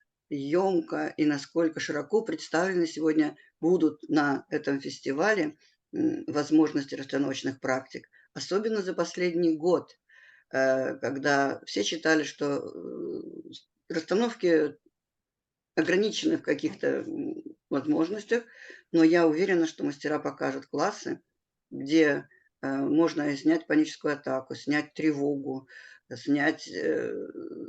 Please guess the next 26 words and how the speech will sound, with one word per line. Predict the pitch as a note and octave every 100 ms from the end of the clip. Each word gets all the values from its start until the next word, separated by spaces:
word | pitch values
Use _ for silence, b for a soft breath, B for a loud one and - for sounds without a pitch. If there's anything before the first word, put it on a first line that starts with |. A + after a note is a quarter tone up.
| - -
поме-, | G3 G3
изменить | F#3+ G3 F#3+ E3
состояние | D#3 D#3+ D#3+ D#3+
человека | - D3+ D3 C#3
в | C#3
моменте. | D3+ D#3+ G#3 G3 C#3+
Здесь | C#3+ C#3+
только | C#3 C#3
один | C#3 E3+ D#3+
нюанс. | D3+ D3 D3 - _ _ _ -
Все | - F#3 A3+ A#3
мастера, | F#3 F#3 - E3+ E3 C#3 A#2 - _ _ -
которые | C#3+ D3+ C#3+
будут | C#3 C3+
демонстрировать | C#3+ C3 C3 - D3 E3 F#3 F#3
такие | D#3 D3+ C#3+ C#3
работы, | C#3 C3+ A2 - -
это | C#3 B2+
люди, | C3+ G3 F#3 - _ b b _
которые | - D3 C#3+
не | C#3
просто | C#3 F#3 - F3
обучены, | - C#3+ D3+ C#3+ - - - - _ _ -
у | B2
которых | C3+ C3+ -
наработан | C#3 C3 D3 D#3+ D#3 D#3